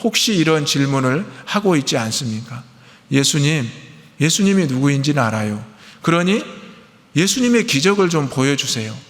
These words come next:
제가 원하는 것은 그거예요. 내 환경을 좀 고쳐주세요. 바꿔주세요. 내가 예수님이 누군지는 안다니까요." 예수님께 원하는 것은 제 환경의 변화입니다. 육의 양식이에요. 지금 일용할 양식이 필요합니다.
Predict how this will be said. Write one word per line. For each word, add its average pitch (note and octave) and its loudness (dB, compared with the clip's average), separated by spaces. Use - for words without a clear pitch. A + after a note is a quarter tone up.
제가 A3 4
원하는 F3 4
것은 E3 0
그거예요. B2+ 0
내 G#3+ 2
환경을 A#3 2
좀 F3+ 0
고쳐주세요. C#3+ -2
바꿔주세요. D3 0
내가 A3 4
예수님이 A3 2
누군지는 E3+ 2
안다니까요." B2 0
예수님께 A#3 2
원하는 F3+ 2
것은 E3+ 2
제 A3 2
환경의 A#3+ 2
변화입니다. C3 -2
육의 A#3 2
양식이에요. D3 0
지금 B3 2
일용할 B3 4
양식이 E3 0
필요합니다. C#3 -4